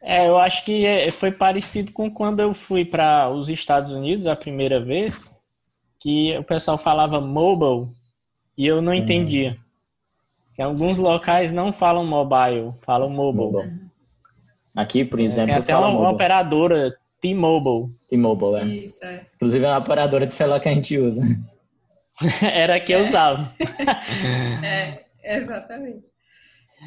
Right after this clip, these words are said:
Speaker 1: Pois
Speaker 3: É,
Speaker 1: é, então
Speaker 3: inclusive eu falava T-Mobile. Aí o Yuri ficava me corrigindo, "T-Mobile, T-Mobile."
Speaker 1: <laughs> E, e a, além disso, além disso, a Agatha é entusiasta por música, arte, ciências, política e história.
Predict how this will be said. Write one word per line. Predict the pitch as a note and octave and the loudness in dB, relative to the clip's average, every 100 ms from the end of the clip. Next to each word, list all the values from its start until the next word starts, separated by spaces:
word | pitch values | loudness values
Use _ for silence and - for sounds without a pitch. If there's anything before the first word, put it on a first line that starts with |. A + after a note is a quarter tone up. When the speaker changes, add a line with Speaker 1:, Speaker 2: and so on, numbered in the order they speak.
| D3 C#3+ B2+ _ | -20 -20 -20 _
Speaker 1:
Pois | - F#3+ | -6 -2
Speaker 3:
É, | G#3 F#3+ | 2 2
Speaker 1:
é, | D3+ | 2
então | A#3+ | 0
Speaker 3:
inclusive | F3+ G#3 - C#4+ | 0 0 -2 -4
eu | A3+ B3 | -4 -4
falava | D4 B3+ A#3 B3 | -4 -4 -4 -6
T-Mobile. | B3+ B3 G#3+ F3 E3+ E3+ E3+ _ _ _ | -6 -6 -8 -10 -10 -12 -14 _ _ _
Aí | F3+ G3 | -10 -10
o | G3 | -10
Yuri | G3 G3+ G#3 | -12 -12 -14
ficava | - G3+ F#3+ | -12 -12 -12
me | G3+ | -16
corrigindo, | G3+ A3+ G#3+ G#3+ - | -16 -12 -6 -4 -4
"T-Mobile, | B3 A#3+ G3 F3 - - - - | -6 -6 -8 -10 -14 -16 -18 -8
T-Mobile." | - F3+ - G3 - G3 - - - A2 D#3+ D#3 D3+ | -2 -2 0 -4 -4 -4 -2 -4 -6 -10 -10 -12 -16
Speaker 1:
<laughs> | - _ _ D3+ D3+ _ _ _ | -20 _ _ -20 -20 _ _ _
E, | E3+ F#3 C4 C#4 - F3 G3+ | -6 -2 -2 -2 -4 -4 0
e | B3 | 2
a, | B3 - F3 G3 - E3+ | 2 2 2 2 2 2
além | F3+ C#4+ B3 | 2 2 0
disso, | E3 A#3+ E4+ - D#3 B2+ | 2 2 2 0 -2 -2
além | B2+ D#3 A#3 | -2 -2 -2
disso, | G3 A3 G#3+ | -2 -2 2
a | F3+ F#3 | 4 4
Agatha | G3 F#3+ F#3 | 2 0 -2
é | |
entusiasta | F#3+ F#3 F#3 F3 D3 C3+ F3+ - G#3+ | 0 -2 0 2 4 4 0 -4 -8
por | G#3 E3+ C#3+ | -6 -4 -4
música, | B2 C3+ G3 - G3+ A#2+ | -2 -2 -4 -4 -4 0
arte, | A#2 D#3 D#3+ - F3 | 2 2 -2 -8 -10
ciências, | - - C3 C#3 D3 D3+ | -8 -8 -6 -6 -8 -10
política | - C#3 D3 D3+ F3+ | -10 -6 -6 -6 -6
e | |
história. | F#3+ - C3 A#2+ A#2 | -6 -4 -2 -2 -6